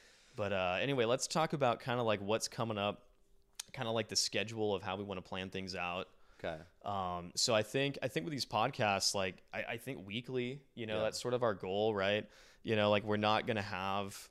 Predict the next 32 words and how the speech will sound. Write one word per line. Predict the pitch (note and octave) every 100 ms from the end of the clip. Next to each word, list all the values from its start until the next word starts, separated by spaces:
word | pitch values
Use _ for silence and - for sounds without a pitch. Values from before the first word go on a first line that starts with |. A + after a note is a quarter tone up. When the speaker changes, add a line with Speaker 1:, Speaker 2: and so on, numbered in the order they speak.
| -
Speaker 1:
um, | G#2+ F#2+ F#2 F2 F2
just | A2 -
because | A2+
of | G#2
the | F#2
nature | F#2 F#2+ - G2+
of |
things, | - G2 G2 -
we're |
not | F#2+ F#2+
gonna | G2+ F#2+
have, | F#2 F#2 F#2
like, | F#2+ E2+ - - _ -
a | F2
hunt | - G2 G2+ G2 -
to | G#2
recap | F2+ F2+ F#2+ G#2+ G2 G2
every | F2 F#2
single | F#2 G#2 F2
time. | E2+ E2+ F2+ G#2 - - - - _
But | A#2+ A2+ G#2+ G2+
we | A2+
definitely | A2 A#2+ - A2
do | F#2 F#2
wanna | G2 F#2+ F2
have | F2+ F2+
this | F2+ F2
be, | - F#2
like, | F2+
a | E2+
hunt-centric | E2 F#2 - F#2 F2 F2 -
podcast, | F#2+ F2+ G2 F#2 F#2 -